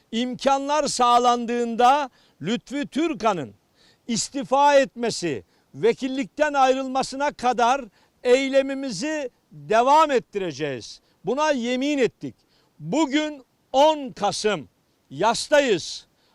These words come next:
ama şehit ailelerimize yapılan hakaretle, küfürle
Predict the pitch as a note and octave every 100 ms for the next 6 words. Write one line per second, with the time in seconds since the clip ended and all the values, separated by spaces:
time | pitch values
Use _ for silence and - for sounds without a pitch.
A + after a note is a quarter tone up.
0 | _ F3+ A3+ C4+ C4 A3 - _ - -
1 | A3+ D4+ - B3 B3 B3 A#3+ A#3+ A#3+ A#3
2 | A3+ A3 A3 A3 - A#3+ B3 A#3 E3 G3
3 | - A#3 A#3+ B3+ B3 A#3+ E3+ - G#3+ B3
4 | D4 C4 B3 C#4